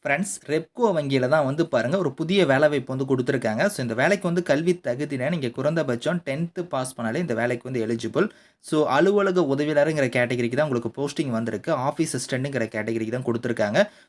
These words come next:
உங்க சொந்த ஊர்லயே தான் உங்களுக்கான ஜாப் வந்து இருக்கும். தமிழ் வந்து கட்டாயமா உங்களுக்கு வந்து தெரிஞ்சிருக்கணும். எழுத, படிக்க, பேச நல்லா தெரிஞ்சிருக்கணும். So, உங்களுக்கு இதுல லாஸ்ட் டேட்னா வந்து பாருங்க, டென்த் ஜூலைக்குள்ளார நீங்க ஆஃப்லைன்ல வந்து அப்ளை பண்ணிக்கலாம். So,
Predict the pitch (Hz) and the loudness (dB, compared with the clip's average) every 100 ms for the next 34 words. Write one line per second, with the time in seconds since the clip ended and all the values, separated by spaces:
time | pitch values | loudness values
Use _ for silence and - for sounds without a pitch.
0 | - 143 139 143 160 185 196 156 135 175 | -12 -4 0 2 2 6 4 4 2 2
1 | 151 127 123 113 113 135 127 127 120 107 | 0 0 0 0 2 2 2 0 0 0
2 | - 208 - _ _ 139 180 226 180 156 | 0 -2 -2 _ _ -2 2 2 0 -2
3 | 180 131 120 151 156 170 147 120 131 143 | 0 0 0 0 0 0 -2 -2 -2 0
4 | 127 131 127 110 139 151 123 143 151 123 | 0 0 0 0 -2 0 0 2 0 0
5 | 117 156 131 127 127 160 113 123 123 107 | 0 -2 -2 -4 -2 -2 0 -2 -2 -4
6 | 117 107 - 190 214 - _ - 160 151 | -2 -2 0 -2 -2 -10 _ -4 0 2
7 | 143 135 123 127 185 220 - 175 160 170 | 2 2 2 2 2 2 4 4 4 2
8 | 139 147 139 117 170 175 135 170 196 147 | 0 0 0 0 0 -2 -4 -2 -2 0
9 | 135 127 117 123 165 151 123 127 165 190 | 2 2 2 2 2 0 0 0 2 0
10 | 165 123 117 151 113 127 123 110 107 110 | 0 0 0 0 0 0 0 -2 -2 0
11 | 180 190 | 0 0